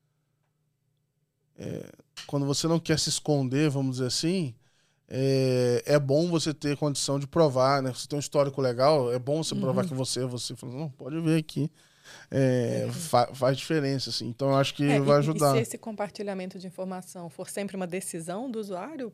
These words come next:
Speaker 2: quando você também não tiver legal e não quiser compartilhar, né, tá tudo certo. Sua
Speaker 1: Ah, e você
Speaker 2: privacidade é
Speaker 1: escolhe
Speaker 2: respeitada.
Speaker 1: você escolhe o que compartilha, assim.
Speaker 2: Perfeito.
Speaker 1: É, acho que a gente vai poder se alavancar muito nessas coisas.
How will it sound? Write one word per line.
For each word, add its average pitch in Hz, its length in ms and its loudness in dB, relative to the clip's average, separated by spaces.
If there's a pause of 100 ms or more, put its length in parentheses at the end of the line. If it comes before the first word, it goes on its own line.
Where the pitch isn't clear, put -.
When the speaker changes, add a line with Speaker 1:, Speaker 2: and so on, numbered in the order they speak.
(100)
Speaker 2:
quando 247 220 -8
você 254 200 -2
também 233 200 -2
não 254 160 0
tiver 214 300 4
legal 190 360 2
e 185 40 0
não 185 100 0
quiser 185 260 -4
compartilhar, 180 760 -8
né, 262 180 -12
tá 240 120 -8
tudo 233 240 -14
certo. 277 240 -4
Sua 202 100 -10
Speaker 1:
Ah, 202 140 4
e - 40 4
você - 160 2
Speaker 2:
privacidade 131 100 2
é 190 140 0
Speaker 1:
escolhe - 120 6
Speaker 2:
respeitada. 214 600 -6
Speaker 1:
você - 160 -4
escolhe 139 340 4
o 143 60 4
que 196 400 2
compartilha, 175 840 -2
assim. 113 200 -6
Speaker 2:
Perfeito. 202 420 -10
Speaker 1:
É, 123 500 0
acho 135 300 2
que - 80 -4
a 143 40 0
gente 151 560 2 (600)
vai 143 100 2
poder 147 260 4
se 151 100 2
alavancar 151 500 6
muito 156 320 -2
nessas 180 320 0
coisas. 156 560 -4